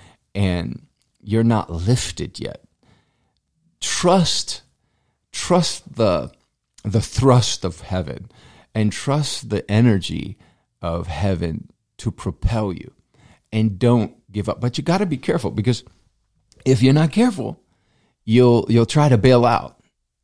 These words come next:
And there's a point of no return, right? <laughs> I mean, there is a point of no return when you're going down the runway at, like, I don't know how fast they go to lift. You know, somebody should Google that. But, I mean, you think about that. How, <laughs> how fast you're going, and,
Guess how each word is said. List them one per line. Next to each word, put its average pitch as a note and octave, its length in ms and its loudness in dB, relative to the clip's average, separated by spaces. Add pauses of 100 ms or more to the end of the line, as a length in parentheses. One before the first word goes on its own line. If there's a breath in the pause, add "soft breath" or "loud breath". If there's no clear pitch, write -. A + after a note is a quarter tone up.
(100)
And G2 480 -2
there's A#2+ 360 -2
a A3+ 60 0
point E3 340 4
of G2+ 120 2
no G2+ 200 4
return, G2+ 480 0
right? F2 360 -2
<laughs> - 60 -6
I D2+ 60 -2
mean, A2 160 0
there A#2 220 0
is A#2+ 140 2
a C3 60 -2
point C3+ 360 -2
of C3 80 -4
no A2+ 140 2
return A2 600 0
when G2 140 -2
you're G2+ 100 -2
going G#2 300 0
down G2 240 -2
the G2 80 -2
runway G#2+ 640 0 (500 loud breath)
at, F#2 160 -6
like, F#2 320 -6
I F#2 100 -8
don't G2+ 140 -4
know F2 100 -6
how E2+ 140 -10
fast A2+ 420 -2
they E2+ 120 -2
go F2+ 300 -10
to - 160 -6
lift. G#2 480 -4
You F#2+ 80 -4
know, G#2 80 -4
somebody G2 320 -4
should F2+ 200 -8
Google A2+ 280 -2
that. - 220 -10 (280 loud breath)
But, B2 120 0
I A#2+ 40 4
mean, A#2 120 2
you G#2 60 0
think F3+ 220 -6
about A2+ 220 -6
that. - 120 -16 (280 soft breath)
How, - 260 -2
<laughs> - 460 -8
how - 120 -2
fast B2+ 580 -4 (280 loud breath)
you're G#2+ 160 -2
going, A2+ 600 0
and, A2 380 0